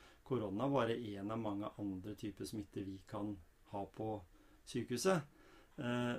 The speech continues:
så er det allikevel sånn at, eh,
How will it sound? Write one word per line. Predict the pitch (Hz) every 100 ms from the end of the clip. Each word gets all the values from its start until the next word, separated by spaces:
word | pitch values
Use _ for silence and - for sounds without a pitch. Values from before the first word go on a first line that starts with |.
| -
så | - 139
er | 107
det | 117
allikevel | 170 143 - 117 123
sånn | 123 110 110
at, | 117 - 123
eh, | 120 120 120 120 117 113 113 110